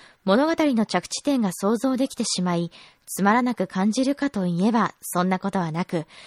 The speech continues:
むしろ知っているからこそ、何があったのかを知りたくなる魅力的な作品になっていると思います。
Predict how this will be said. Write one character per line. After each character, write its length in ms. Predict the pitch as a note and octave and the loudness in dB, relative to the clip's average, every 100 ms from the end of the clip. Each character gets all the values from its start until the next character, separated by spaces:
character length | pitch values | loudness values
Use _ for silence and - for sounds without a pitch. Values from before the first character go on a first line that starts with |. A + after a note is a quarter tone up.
| - - - | -20 -10 0
む 160 | B3 | 2
し 160 | - E4 | 4 2
ろ 100 | B3+ | 0
知 200 | - G#3 | 0 -2
っ 40 | |
て 160 | - C#4+ | 0 0
い 80 | D4+ | 0
る 80 | |
か 140 | E4 C4+ | 0 -2
ら 120 | A3+ | -4
こ 180 | - B3 | -4 -4
そ、 240 | - G#3 - - - - | 0 0 -2 -12 -20 -2
何 260 | F#3+ B3 | 2 2
が 120 | G#3 F3 | 2 2
あ 40 | |
っ 60 | G3+ | 0
た 120 | B3+ | 0
の 120 | G#3+ | 0
か 160 | - F3+ | 0 -2
を 60 | |
知 160 | E3+ - | -2 -2
り 100 | G#3 | 0
た 120 | B3+ | 0
く 140 | - A3+ | 0 0
な 120 | A#3 | 2
る 140 | F#3 - _ - | 0 -4 _ -4
魅 100 | F#3 | 2
力 180 | F#3+ - | 2 2
的 180 | B3 - | -2 -2
な 100 | B3 | -2
作 220 | A#3+ A#3 | -4 -4
品 180 | G#3+ B3+ | -2 0
に 120 | B3+ | 0
な 100 | C4 | -2
っ 60 | |
て 100 | - | -2
い 80 | C4+ | -2
る 80 | A3 | 0
と 100 | G3 | -2
思 160 | E3+ F3 | -2 -2
い 80 | |
ま 120 | E3+ F3 | -2 -4
す。 200 | - | -8